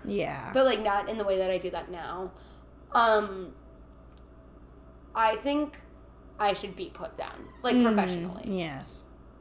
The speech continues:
Speaker 1: Like, I'm n-, I won't be eligible for euthanasia. If I'm not, if I'm not el-, eligible for euthanasia, do it anyway. Lie.
Speaker 2: If I'm not eligible for euthanasia, I mean this so sincerely, bring the firing squad.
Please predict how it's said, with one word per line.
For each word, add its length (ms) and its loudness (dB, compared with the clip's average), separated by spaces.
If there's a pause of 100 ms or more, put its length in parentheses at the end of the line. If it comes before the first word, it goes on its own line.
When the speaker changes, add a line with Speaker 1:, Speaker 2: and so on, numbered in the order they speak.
(640)
Speaker 1:
Like, 320 6
I'm 220 8
n-, 100 2
I 180 12
won't 200 10
be 140 4
eligible 420 4
for 120 0
euthanasia. 680 0 (400)
If 200 6
I'm 140 6
not, 360 6
if 100 -2
I'm 80 0
not 260 6
el-, 140 0 (220)
eligible 360 4
for 120 -2
euthanasia, 380 -2 (260)
do 160 8
it 40 6
anyway. 360 0 (600)
Lie. 420 10 (600)
Speaker 2:
If 80 4
I'm 140 8
not 200 6
eligible 380 2
for 80 -8
euthanasia, 580 -2 (460)
I 240 2
mean 200 -2
this 140 -6
so 120 -4
sincerely, 600 -4 (1300)
bring 460 4
the 100 2
firing 580 -2
squad. 360 -10